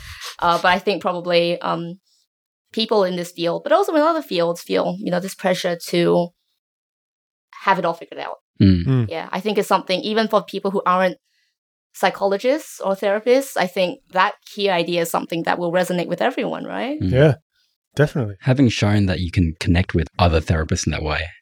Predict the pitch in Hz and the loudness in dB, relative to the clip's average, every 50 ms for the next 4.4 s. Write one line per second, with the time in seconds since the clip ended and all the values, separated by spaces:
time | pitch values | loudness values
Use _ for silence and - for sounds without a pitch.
0 | _ - - 92 87 78 - _ - 110 95 90 92 90 - 92 - - 117 107 | _ -4 -2 -2 -2 -2 -4 _ 0 0 2 2 2 4 2 2 4 4 4 4
1 | 98 90 - - 101 90 90 82 - - - - - - - _ - - - - | 4 4 2 2 2 2 2 0 -2 -4 -4 -6 -6 -6 -10 _ -20 -20 -20 -20
2 | _ - - 80 80 95 90 104 117 110 110 104 87 87 - - 78 76 80 - | _ -6 -4 -2 0 2 6 6 6 6 6 4 0 -2 -2 -2 -2 -2 -4 -6
3 | 71 67 135 117 127 160 175 202 208 202 - - - 92 82 80 82 80 78 76 | -6 -6 -4 -4 -4 -4 -2 0 0 0 -2 0 2 2 4 4 2 2 2 0
4 | 73 - - - - 82 78 85 | -2 -4 -4 -2 0 0 0 0